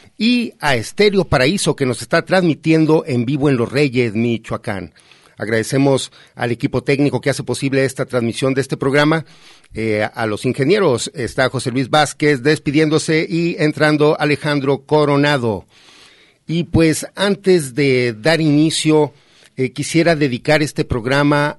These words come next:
a la memoria del maestro Ángel Ortuño,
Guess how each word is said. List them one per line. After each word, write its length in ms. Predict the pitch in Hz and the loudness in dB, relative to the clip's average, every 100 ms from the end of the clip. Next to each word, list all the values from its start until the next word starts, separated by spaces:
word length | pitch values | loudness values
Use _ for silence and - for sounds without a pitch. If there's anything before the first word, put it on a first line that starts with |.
| - | -8
a 100 | 123 | -6
la 200 | 120 117 | -2 -2
memoria 720 | 117 117 135 139 143 135 139 | -2 2 2 2 2 2 -2
del 240 | 120 117 113 | -6 -4 -2
maestro 680 | 113 127 - 139 127 120 _ - | -2 -2 -4 -2 0 -2 _ -4
Ángel 500 | 143 123 - 127 120 | -2 -2 -2 -2 0
Ortuño, 680 | 101 - 127 123 113 87 | -4 -2 0 2 0 -4